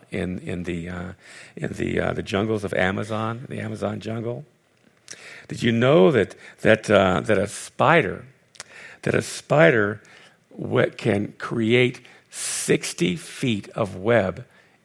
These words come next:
in one hour? But at the same time he makes these sixty feet of web, he also secretes this fluid on the bottom of his, I guess you call them feet.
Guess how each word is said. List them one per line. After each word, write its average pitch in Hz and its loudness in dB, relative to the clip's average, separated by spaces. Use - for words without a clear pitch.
in 98 -2
one 107 -2
hour? 90 -6
But 139 0
at - -2
the - -6
same - 0
time 143 0
he 127 -4
makes 123 0
these 104 -2
sixty - -4
feet 113 -2
of 107 0
web, 120 2
he - 0
also - 2
secretes - -4
this - 2
fluid 131 0
on 104 0
the 95 0
bottom 120 2
of 113 -4
his, 101 -4
I - -10
guess 120 -10
you - -14
call 92 -4
them 90 -6
feet. 117 -6